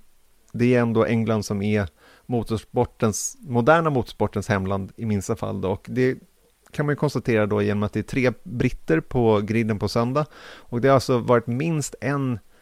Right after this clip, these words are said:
brittisk förare i alla upplagor, alla de här sjuttioen upplagorna som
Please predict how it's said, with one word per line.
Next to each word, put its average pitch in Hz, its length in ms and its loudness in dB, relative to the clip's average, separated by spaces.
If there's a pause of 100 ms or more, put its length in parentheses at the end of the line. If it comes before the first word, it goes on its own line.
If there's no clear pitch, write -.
(240)
brittisk 127 500 -2
förare 107 440 4
i 113 120 -2 (100)
alla 135 360 2
upplagor, 113 520 0
alla 151 300 4
de 139 160 4
här 117 140 0
sjuttioen 117 720 -2 (260)
upplagorna 110 560 -2
som 107 300 -6